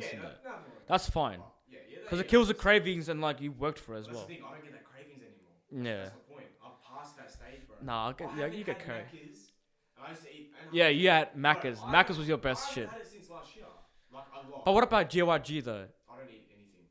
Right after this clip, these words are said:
Speaker 2: like that.
Speaker 1: But G Y G is healthy
Speaker 2: I,
Speaker 1: though.
Speaker 2: yeah,
Speaker 1: That, I
Speaker 2: yeah.
Speaker 1: reckon that's healthy. Like, lean, like,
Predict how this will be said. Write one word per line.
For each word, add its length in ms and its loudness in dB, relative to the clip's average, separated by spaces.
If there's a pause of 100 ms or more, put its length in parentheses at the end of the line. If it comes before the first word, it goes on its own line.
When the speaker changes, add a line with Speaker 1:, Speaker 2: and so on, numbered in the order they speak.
Speaker 2:
like 120 -20
that. 200 -20
Speaker 1:
But 200 2
G 120 2
Y 140 6
G 100 -6
is 100 -6
healthy 340 -8
Speaker 2:
I, 40 -8
Speaker 1:
though. 60 -12 (240)
Speaker 2:
yeah, 60 -12
Speaker 1:
That, 200 2
I 80 8
Speaker 2:
yeah. 60 4
Speaker 1:
reckon 160 0
that's 160 2
healthy. 340 -2
Like, 220 -8
lean, 360 0
like, 200 2